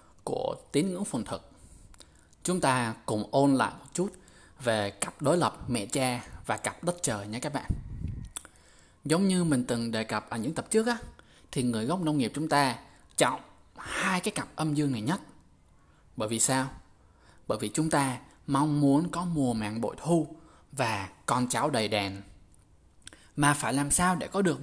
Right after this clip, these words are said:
mùa màng bội thu và con cháu đầy đàn? Chúng ta cần có sự giúp đỡ từ trời đất và sự giúp đỡ từ mẹ cha để có thể cấy trồng thuận lợi và sinh con đẻ cái. Đó là lý do vì sao mà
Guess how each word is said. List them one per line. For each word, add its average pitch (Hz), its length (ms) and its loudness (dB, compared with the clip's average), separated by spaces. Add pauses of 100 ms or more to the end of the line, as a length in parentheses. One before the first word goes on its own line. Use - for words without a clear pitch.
mùa 139 260 2
màng 143 220 2
bội 127 200 -2
thu 185 320 -2 (240)
và 135 120 -2
con 165 180 -2
cháu 180 160 2
đầy 139 160 2
đàn? 139 280 2 (1120)
Chúng 160 200 0
ta 135 220 0
cần 117 400 0
có 151 100 0
sự - 140 -2
giúp 156 180 -6
đỡ 170 280 -4 (180)
từ 107 340 -4
trời 110 180 0
đất 143 180 0 (440)
và 107 400 0
sự - 180 2
giúp 127 180 -6
đỡ - 220 -2
từ 110 120 -4
mẹ 104 180 -8
cha 120 300 -4 (580)
để 101 260 0
có 196 80 2
thể - 420 -4 (400)
cấy 196 240 0
trồng 127 180 2
thuận 117 180 -8
lợi 120 280 -2 (220)
và 110 140 -4
sinh 135 240 4
con 120 180 -4
đẻ 107 100 -6
cái. 127 300 -6 (1400)
Đó 175 120 6
là 156 160 4
lý 147 80 4
do 160 140 2
vì 120 140 0
sao 131 220 4
mà 107 240 -2